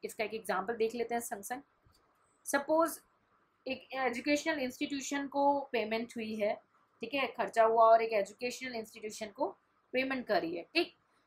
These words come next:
तो payment करी थी से दस हज़ार रुपये, ठीक, तो आपका वन फिफ्टी परसेंट आपको deduction अलाउड है। आपने इधर income revenue दिखाई, इधर कुछ एक्सपेंस दिए, लेकिन ये जो contribution है ना, ये यहाँ पे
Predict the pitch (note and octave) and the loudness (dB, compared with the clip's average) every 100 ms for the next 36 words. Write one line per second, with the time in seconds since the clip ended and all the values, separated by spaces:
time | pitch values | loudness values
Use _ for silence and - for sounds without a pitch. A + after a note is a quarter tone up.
0 | - A3+ C4+ C#4+ D#4 D#4+ D4 D4+ D#4 D#4 | -6 0 2 4 2 6 6 4 -2 0
1 | C#4+ E4 F#4 _ _ _ _ _ - G3 | 2 2 -2 _ _ _ _ _ 2 2
2 | G3+ G3+ G3 G3 G3 G3 F#3+ G3 _ _ | 2 4 8 8 4 0 -2 -4 _ _
3 | - D4+ - _ _ _ - - B3+ C#4+ | -8 -8 -8 _ _ _ -4 8 10 10
4 | - E4 F4 A#3 C4 D#4 E4+ E4 E4 D#4+ | 6 8 8 8 4 4 0 0 0 4
5 | E4 E4 D#4+ D#4 B3 A3+ G#3+ - A3+ G3+ | 2 4 0 2 2 4 4 2 -2 4
6 | F#3 F3+ F3+ F3+ F#3+ A3 A3+ C4+ B3 C4 | 6 4 2 -2 -4 -6 -6 -6 0 2
7 | B3 A#3 B3 B3 A#3+ A#3+ B3+ B3 B3+ A#3+ | 2 2 2 4 2 0 -2 -2 0 2
8 | A#3 A#3+ A#3 A#3 - A#3+ A3+ B3+ C#4 _ | 0 -2 -4 -4 -4 -8 -6 -8 -10 _
9 | _ _ A3 A#3+ D4 A3+ B3+ D#4 D#4+ - | _ _ -2 2 2 2 2 2 0 2
10 | B3 A3 C4+ C#4+ D4 D#4 F#4 E4+ B3+ D#4 | 4 4 0 0 2 0 0 0 0 0
11 | E4+ G3+ C#4 D4+ B3 A3+ - D4 | -2 -2 0 2 4 4 4 0